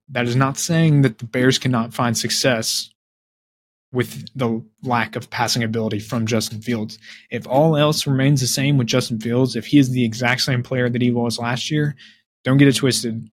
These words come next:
The Bears can easily win seven and a half wins. Clear,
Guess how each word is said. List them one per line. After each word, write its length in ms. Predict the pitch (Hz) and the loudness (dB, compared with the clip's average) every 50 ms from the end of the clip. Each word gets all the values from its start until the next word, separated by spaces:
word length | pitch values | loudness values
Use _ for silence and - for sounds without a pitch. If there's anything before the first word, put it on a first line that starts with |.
| _ - | _ -6
The 100 | 131 120 | -4 -4
Bears 460 | 113 113 127 127 139 139 139 135 - | -2 0 2 4 6 6 6 4 2
can 160 | - - 123 | -2 -6 -6
easily 460 | 120 123 135 143 139 127 127 131 123 | -2 4 4 4 4 4 2 -2 -2
win 280 | 117 117 131 135 131 123 | 0 2 2 4 4 2
seven 380 | 123 - - 127 117 120 117 120 | 2 0 -4 -4 -4 -4 -4 -4
and 140 | 113 113 | -4 -4
a 20 | 107 | -6
half 340 | 104 - - 110 - - - | -8 -8 -10 -10 -12 -12 -8
wins. 440 | 113 113 101 - - - - - - _ _ _ _ _ _ _ _ - | -8 -8 -8 -8 -10 -14 -16 -16 -16 _ _ _ _ _ _ _ _ -10
Clear, 340 | - 147 143 127 120 113 | -2 0 2 2 2 0